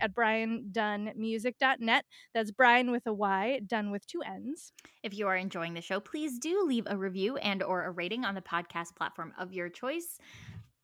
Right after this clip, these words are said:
Speaker 2: We think it helps people find the show. And obviously, as you can tell, we really
Speaker 1: <laughs>
Speaker 2: appreciate it because it's just really nice to know that people are enjoying your work.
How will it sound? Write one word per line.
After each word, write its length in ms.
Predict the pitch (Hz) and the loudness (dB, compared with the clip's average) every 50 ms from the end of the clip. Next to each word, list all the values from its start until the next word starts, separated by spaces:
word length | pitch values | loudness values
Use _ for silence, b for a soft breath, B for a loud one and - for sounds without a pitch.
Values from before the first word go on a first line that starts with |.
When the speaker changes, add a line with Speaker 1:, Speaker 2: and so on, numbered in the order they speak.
| _ - | _ -6
Speaker 2:
We 340 | 190 185 180 170 170 - - - _ _ _ _ _ | -6 -4 -4 -4 -6 -6 -8 -10 _ _ _ _ _
think 220 | - 170 185 180 | -2 -2 0 2
it 100 | 220 208 | 0 0
helps 280 | 208 220 214 226 - - | 2 2 0 0 -2 -6
people 240 | - 202 - 233 220 | -8 -6 -2 -2 0
find 260 | - 196 185 220 254 | 2 4 4 4 2
the 60 | 294 | -2
show. 320 | - - 175 185 269 339 359 | -2 0 2 2 2 2 2
And 280 | - - 214 208 208 208 - | 2 2 0 0 0 2 8
obviously, 540 | 214 208 208 208 226 226 226 - 247 240 226 | 8 8 10 8 6 4 4 2 2 4 4
as 160 | 226 202 185 | 4 4 0
you 80 | 190 | -2
can 140 | 185 214 190 | -2 -2 0
tell, 240 | 196 185 165 185 226 | 2 2 4 6 8
we 140 | - - 208 | 6 6 8
really 340 | 190 185 190 185 180 427 - | 8 6 6 8 8 6 6
Speaker 1:
<laughs> 20 | |
Speaker 2:
appreciate 480 | - - 208 - 208 - 262 254 269 277 | 6 4 2 2 2 2 4 4 6 6
it 160 | 339 359 - | 4 4 2
because 240 | 247 214 - 233 185 | 0 -2 -2 -2 -2
it's 160 | 196 208 - | -4 -6 -8
just 220 | - - - - | -8 -8 -6 -2
really 200 | 226 226 247 262 | -2 0 2 2
nice 240 | 254 240 247 262 - | 4 4 2 2 0
to 100 | - - | -4 -2
know 180 | 254 240 247 254 | 0 2 2 2
that 140 | 262 - - | 0 -2 -4
people 240 | - 269 - 269 269 | -4 -6 -4 -2 -2
are 100 | 269 269 | -2 -2
enjoying 400 | 269 269 - 277 285 285 285 285 | -2 -2 -2 -2 -2 -2 -4 -4
your 140 | 302 320 | -2 -2
work. 160 | 359 427 381 | 0 0 -2